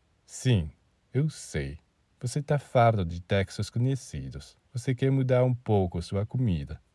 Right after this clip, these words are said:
Mas é perigoso ir procurar ensinamentos que não são destinados a você, que não são feitos para a sua estrutura, para a sua mentalidade.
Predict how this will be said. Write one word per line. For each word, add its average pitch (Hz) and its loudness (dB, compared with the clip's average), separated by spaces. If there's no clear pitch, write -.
Mas 90 0
é 110 2
perigoso 104 2
ir 85 0
procurar 87 2
ensinamentos 101 2
que - -6
não 101 2
são 127 0
destinados 117 0
a 80 -4
você, 71 -10
que - -4
não 120 6
são 170 0
feitos 104 -2
para 80 -2
a 78 -4
sua 90 -4
estrutura, 92 -2
para 92 2
a 104 2
sua 110 -2
mentalidade. 131 -2